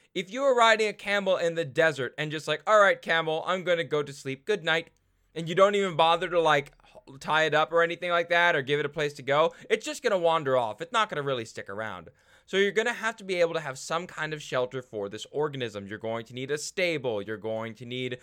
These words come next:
a tree for it to hang out. You're gonna make sure it has a place to get its food, a place for it to hang out at night, a place for it to avoid predators. Uh, some animals, like Cal,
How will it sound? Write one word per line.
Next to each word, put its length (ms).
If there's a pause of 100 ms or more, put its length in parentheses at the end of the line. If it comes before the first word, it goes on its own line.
(280)
a 280
tree 300
for 160
it 100
to 60
hang 240
out. 140
You're 100
gonna 180
make 160
sure 180
it 60
has 200
a 40
place 220
to 60
get 100
its 140
food, 480
a 20
place 260
for 140
it 140
to 80
hang 260
out 220
at 100
night, 320
a 60
place 200
for 100
it 80
to 100
avoid 340
predators. 460 (320)
Uh, 100
some 260
animals, 360
like 180
Cal, 420